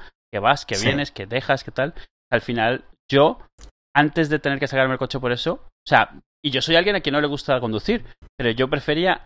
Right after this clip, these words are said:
Speaker 1: irme, o sea, me tiraba el mismo tiempo en un autobús y leía un libro. O sea, no es broma, es cuando más he avanzado leyendo libros, era, ha sido
Speaker 2: Eh,
Speaker 1: cuando
Speaker 2: claro.
Speaker 1: me cogía el autobús a la oficina.
Speaker 2: Sí. Yo cuando más leía, o sea, yo hubo una época que es que me dejaba el sueldo en libros de ciencia ficción.
Speaker 1: Ujú.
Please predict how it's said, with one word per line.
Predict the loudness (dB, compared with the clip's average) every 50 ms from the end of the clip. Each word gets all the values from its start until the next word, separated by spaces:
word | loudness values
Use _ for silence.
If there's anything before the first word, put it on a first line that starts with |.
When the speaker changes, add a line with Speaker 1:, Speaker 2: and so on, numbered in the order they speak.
| -4
Speaker 1:
irme, | -4 -2 0 0 -2 -2 -4 -6
o |
sea, | -8 -6 -4 -4
me | -4 -2
tiraba | 0 4 6 6 6 6
el | 4
mismo | 0 -2 -2 -2 0
tiempo | 0 -2 0 0 0
en | 0
un |
autobús | 0 0 0 -2 -2 -2 -4 -4 -6 -6
y | -6 -4
leía | -2 -2 0 0 2 2
un | 2 2 2
libro. | 0 0 0 0 -2 -2 -4 -6
O | -6
sea, | 0 2 2 2
no | 2 0
es | -2 -2
broma, | -2 -2 0 2 0 0
es | 0 -4 -10 -14 -10 0
cuando | 2 2 2 2 4
más | 4 2 2 4 2
he |
avanzado | 2 2 2 0 2 2 2 2 2
leyendo | 0 -2 -2 -2 -2 -2
libros, | -4 -4 -6 -6 -6 -6 -8 -12 _
era, | -10 -8 -6 -6
ha | -4
sido | 0 2 4 6 6
Speaker 2:
Eh, | 6 6 6 4 2 0 -2 -4 -6 -6 -2
Speaker 1:
cuando | 0 0 2 4
Speaker 2:
claro. | 4 6 6 4
Speaker 1:
me | 2
cogía | 4 4 6
el | 6
autobús | 6 4 4 -2 -4 -4 -2 -2
a | -2
la | -2 -2 -4 -6
oficina. | -6 -6 -8 -8 -6 -4
Speaker 2:
Sí. | -2 -2 -2 -2 -4 -6 -12 -18 -20 -20 -20 -20 -20 -20 -20 -20 -14 -2
Yo | 0 0 2
cuando | 4 2 2 2 0 -2
más | -2 -2 -4 -4 -4
leía, | -4 -4 -2 -2 -2 -2 -2
o | -4
sea, | -4 -6 -6
yo | -6 -6 -6
hubo | -6
una | -6 -4 -4
época | -6 -6 -8 -8 -10 -8 -8
que | -8
es | -8 -8 -6
que | -6 -6 -6 -4
me | -8 -10 -10 -12 -12 -14 -12 -10 -10 -10
dejaba | -10 -10 -10 -8 -8 -6
el | -6
sueldo | -6 -4 -4 -4 -4
en | -4 -4 -4
libros | -4 -4 -2 -4 -4 -6
de | -6 -8
ciencia | -8 -8 -8 -8 -10 -10
ficción. | -10 -12 -14 -12 -10 -8 -6 -4 -2
Speaker 1:
Ujú. | -2 -2 0 -2 -2